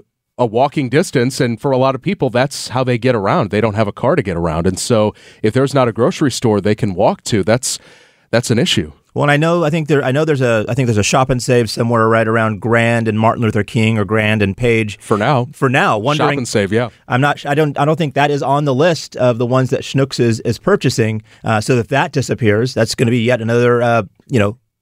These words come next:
Speaker 2: non-oasis in the food desert.
Speaker 1: Well, Chris Goodson, you heard him describe himself as an entrepreneur, and he's opening up these Fields Foods in the, uh,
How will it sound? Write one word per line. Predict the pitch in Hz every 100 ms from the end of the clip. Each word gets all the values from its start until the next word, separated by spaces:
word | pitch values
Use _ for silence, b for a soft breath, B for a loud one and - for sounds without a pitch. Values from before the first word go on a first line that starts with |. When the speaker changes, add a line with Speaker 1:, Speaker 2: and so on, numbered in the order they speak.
| - 123
Speaker 2:
non-oasis | 107 120 139 143 139 131 156 143 117
in | 123
the | 127
food | 139 151
desert. | 101 87 92 b -
Speaker 1:
Well, | 123
Chris | - 160
Goodson, | - 165 - 170
you | 170 131
heard | 151
him | 156
describe | 139 143 - 143 147
himself | 143 - 147 170
as | 139 123
an | 123
entrepreneur, | 123 135 135 135 143 127 135 156
and | 185 123 110
he's | 127 123 -
opening | 117 127 127 131
up | 131
these | 131 123
Fields | - 139 143
Foods | - 147 196 175 139
in | 123
the, | 117 117 120
uh, | 120